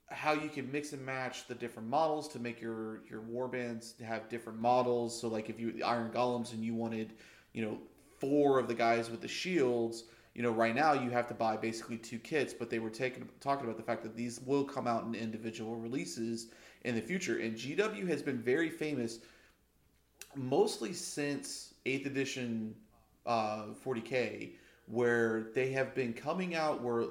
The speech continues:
they will release models that have set rules when they're released, and then when they go to individual releases outside of the, uh, the starter box sets, they get new rules. So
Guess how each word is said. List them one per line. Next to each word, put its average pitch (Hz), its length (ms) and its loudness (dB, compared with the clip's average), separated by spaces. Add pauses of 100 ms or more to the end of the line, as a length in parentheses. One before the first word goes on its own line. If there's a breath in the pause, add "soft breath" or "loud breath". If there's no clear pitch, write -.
(140)
they 131 120 4
will 156 240 2
release 120 500 -4
models 156 760 -4 (400 soft breath)
that 127 140 2
have 120 260 2
set - 460 0
rules 117 480 0
when 120 160 -2
they're 113 80 2
released, 113 560 -4 (360 soft breath)
and 131 160 2
then 120 260 0
when 143 180 2
they 147 140 2
go 131 260 4
to 127 240 -8
individual 127 800 0
releases 113 400 -2
outside 113 580 0
of 107 140 -4
the, 110 180 -6 (160)
uh, 110 120 -2
the 110 120 -8
starter 117 340 -2
box 147 260 -2
sets, 170 280 -2 (300 soft breath)
they 127 140 4
get - 460 0
new 117 380 -2
rules. 107 680 -4 (920)
So 117 580 4